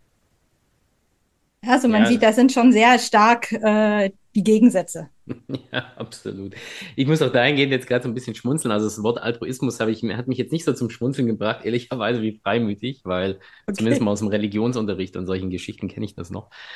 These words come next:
Speaker 2: Äh, <laughs>
Speaker 1: Ja.
Speaker 2: aber wa-, was ich ganz, was ich ganz lustig finde, ist, das ist echt so ein Thema. Ich weiß nicht, wie das jetzt bei dir ist, aber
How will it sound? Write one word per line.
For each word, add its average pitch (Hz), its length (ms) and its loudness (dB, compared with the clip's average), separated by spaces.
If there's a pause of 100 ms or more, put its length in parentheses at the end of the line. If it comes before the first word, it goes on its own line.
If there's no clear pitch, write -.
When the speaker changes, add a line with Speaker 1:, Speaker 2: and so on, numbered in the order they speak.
(180)
Speaker 2:
Äh, 113 240 4 (280)
<laughs> 135 340 -2 (520)
Speaker 1:
Ja. 226 140 0
Speaker 2:
aber 113 260 0
wa-, 104 160 0
was 117 140 2
ich 120 140 -6
ganz, 123 240 -2
was 120 200 -4
ich 120 60 -10
ganz 120 200 -4
lustig 135 400 -6
finde, 110 240 -2
ist, 123 200 -6
das 117 120 -6
ist 123 200 -14
echt 131 160 -6
so 117 100 -2
ein 113 100 0
Thema. 117 380 -2
Ich 110 140 -6
weiß 127 140 -6
nicht, 113 140 -6
wie 113 80 -2
das 113 180 -6
jetzt - 220 -10
bei 95 100 0
dir 131 220 0
ist, 151 220 -4
aber 101 440 -2